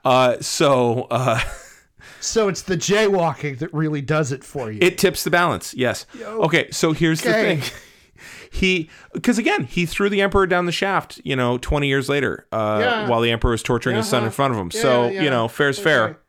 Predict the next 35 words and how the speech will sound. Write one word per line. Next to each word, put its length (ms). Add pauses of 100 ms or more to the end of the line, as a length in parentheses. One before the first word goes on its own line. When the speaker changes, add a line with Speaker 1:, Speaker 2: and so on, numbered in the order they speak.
(340)
Speaker 1:
He, 320
he 180
zeroed 320
the 60
balance 340
there. 200 (420)
But 360 (240)
this 440
never 240
got 220
zeroed 300
out. 320 (240)
Speaker 2:
Okay, 300
speaking 760 (600)
as 260
a 60
Catholic, 680 (800)
<laughs> 720
number 240
one, 240
that 100
ain't 220
how 160
it 80
works 260
anyway. 320
Number 240
two, 220
even 260
if 140
you 100
interpret 540
dogma 420
badly, 760
Speaker 1:
Mm-hmm. 380